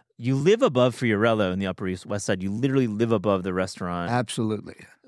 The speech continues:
Speaker 1: So what's that like, opening a restaurant and living above it? I mean, do we have,
Speaker 2: First
Speaker 1: like
Speaker 2: of all, it's terrific 'cause you don't have to go too far to eat.
Speaker 1: Well, sure.
Speaker 2: And you could call up and get anything.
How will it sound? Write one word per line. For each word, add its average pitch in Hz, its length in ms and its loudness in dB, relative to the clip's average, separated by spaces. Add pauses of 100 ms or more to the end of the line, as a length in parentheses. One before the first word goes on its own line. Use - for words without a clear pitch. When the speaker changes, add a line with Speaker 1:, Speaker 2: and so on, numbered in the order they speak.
Speaker 1:
So - 180 -10
what's - 200 -6
that 226 160 4
like, 117 460 0
opening 120 280 4
a 113 60 4
restaurant 110 440 0
and 98 180 -4
living 110 260 0
above 92 320 0
it? 92 140 0
I 71 40 -6
mean, 101 380 -4
do 113 140 -6
we 113 100 -2
have, 107 180 -2
Speaker 2:
First 226 120 2
Speaker 1:
like 110 140 2
Speaker 2:
of 160 80 4
all, 156 340 4
it's 131 400 -4
terrific 151 600 0
'cause 135 200 -2 (100)
you 139 120 -2
don't 147 140 0
have 139 160 2
to 139 80 -2
go 143 180 0 (120)
too 139 140 0
far 135 300 2
to 123 100 -2
eat. 110 420 -10 (200)
Speaker 1:
Well, 92 260 -6
sure. 160 400 -2
Speaker 2:
And 180 240 4
you 175 100 2
could 165 240 2
call 175 380 4
up 180 240 4
and 147 160 2 (120)
get 160 200 2
anything. 143 500 -2